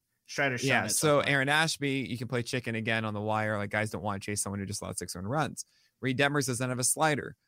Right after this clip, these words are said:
Speaker 2: Christian Javier is getting skipped again with a six-man rotation. It's just really, really frustrating to deal with.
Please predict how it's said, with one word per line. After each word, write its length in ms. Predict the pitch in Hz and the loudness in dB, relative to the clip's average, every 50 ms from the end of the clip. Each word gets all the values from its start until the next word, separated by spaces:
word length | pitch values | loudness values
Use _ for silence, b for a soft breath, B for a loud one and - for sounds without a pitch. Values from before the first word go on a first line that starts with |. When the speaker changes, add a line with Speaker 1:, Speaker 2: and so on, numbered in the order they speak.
| _ _ _ _ - - | _ _ _ _ -20 -4
Speaker 2:
Christian 280 | - - 147 - - 143 | 0 2 2 2 2 2
Javier 380 | 147 143 151 151 147 151 139 135 | 4 4 6 6 4 4 2 2
is 80 | 127 117 | 2 2
getting 160 | 123 117 110 | 0 0 2
skipped 360 | - - - 160 151 - - | 2 2 2 2 0 0 0
again 420 | 156 135 151 147 147 151 151 151 - - - _ - | 0 2 4 4 4 4 2 -2 -6 -10 -14 _ -6
with 160 | 117 113 110 | -4 -2 -2
a 40 | 107 | -2
six-man 320 | - 123 - - 117 110 | -2 -4 -4 -4 -4 -4
rotation. 460 | 107 107 - - 135 139 - - 127 | -4 -2 -2 -2 -2 -2 -2 -2 -2
It's 140 | 120 117 - | -2 -4 -4
just 160 | - 117 104 104 101 | -4 -8 -8 -8 -8
really, 220 | 107 117 123 123 123 | -4 -2 0 0 0
really 200 | 117 113 107 104 | 0 0 -2 -2
frustrating 420 | - - 107 110 - - 107 101 | -2 -2 0 0 0 -2 -4 -6
to 80 | - 92 | -6 -4
deal 220 | 95 135 156 143 | 0 2 2 2
with. 180 | 113 101 - | 2 0 -4